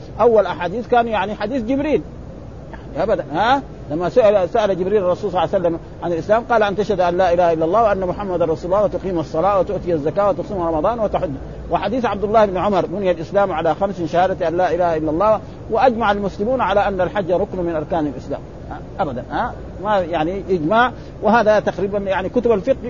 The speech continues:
كده يذكروا هذه الأشياء، يعني كتب الفقه يعني يذكر، لكن الأحاديث ليه؟ يعني لأنه جاب أتى، وكل إمام وكل مؤلف له ط-، طريقة في تأليفه وفي جمعه الأحاديث عن رسول الله صلى الله عليه وسلم.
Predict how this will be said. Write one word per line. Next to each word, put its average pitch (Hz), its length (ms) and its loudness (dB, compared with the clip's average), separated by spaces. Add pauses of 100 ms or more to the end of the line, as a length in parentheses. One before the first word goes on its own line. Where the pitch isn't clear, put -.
(100)
كده 226 140 2
يذكروا 180 300 2
هذه 139 260 0
الأشياء، 139 340 -4 (500)
يعني 147 160 -2
كتب 202 280 4
الفقه 220 300 6 (360)
يعني 214 240 0
يذكر، 185 220 -6
لكن 240 320 2
الأحاديث 196 560 -4
ليه؟ 226 260 6 (300)
يعني 190 500 -2
لأنه 180 500 -2 (260)
جاب 208 220 4
أتى، 180 360 0
وكل 254 360 0
إمام 220 560 2
وكل 202 380 0
مؤلف 202 460 0 (340)
له 247 200 4
ط-، 185 280 -2 (100)
طريقة 226 360 4
في 190 160 -2
تأليفه 190 520 0
وفي 180 240 0
جمعه 190 280 0
الأحاديث 160 560 -2 (260)
عن 160 120 -6
رسول 175 320 0
الله 180 340 4
صلى 160 240 -2
الله 175 300 2
عليه 151 220 2
وسلم. 196 480 2